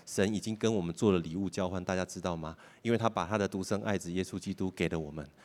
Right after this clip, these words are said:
那跟我们做了什么样的交换？他把我们身上的罪跟他的独生爱子做了交换，也因着如此，我们可以脱离罪的辖制，成为那新造的人。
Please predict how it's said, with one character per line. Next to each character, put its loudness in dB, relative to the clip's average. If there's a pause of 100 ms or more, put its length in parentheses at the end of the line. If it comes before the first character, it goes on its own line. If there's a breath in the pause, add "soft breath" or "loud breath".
(180 soft breath)
那 0
跟 8
我 10
们 6
做 8
了 8
什 -2
么 2
样 2
的 -2
交 4
换？ 2 (260 soft breath)
他 0
把 4
我 6
们 0
身 -2
上 -2
的 -4
罪 2 (180 soft breath)
跟 0
他 0
的 2
独 -4
生 -2
爱 0
子 -8
做 -6
了 -6
交 -8
换， -6 (460 soft breath)
也 6
因 8
着 10
如 8
此， 2 (180 loud breath)
我 2
们 2
可 0
以 6
脱 2
离 2
罪 2
的 4
辖 -2
制， 0
成 -2
为 4
那 0
新 -2
造 0
的 0
人。 -6